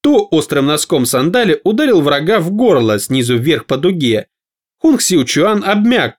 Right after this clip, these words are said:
как проткнутый костью рыбий плавательный пузырь.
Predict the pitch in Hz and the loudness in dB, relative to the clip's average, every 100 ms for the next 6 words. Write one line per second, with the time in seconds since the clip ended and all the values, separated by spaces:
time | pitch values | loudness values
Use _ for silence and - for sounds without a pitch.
0 | _ 120 - 139 131 160 139 123 110 - | _ -6 -2 -4 -2 -2 0 -2 -4 -4
1 | 226 - 123 117 185 190 123 117 131 147 | -4 -2 -2 0 0 0 -2 -2 -2 0
2 | 131 127 123 123 117 170 135 110 90 | -2 -2 -2 -2 0 -2 0 -2 -4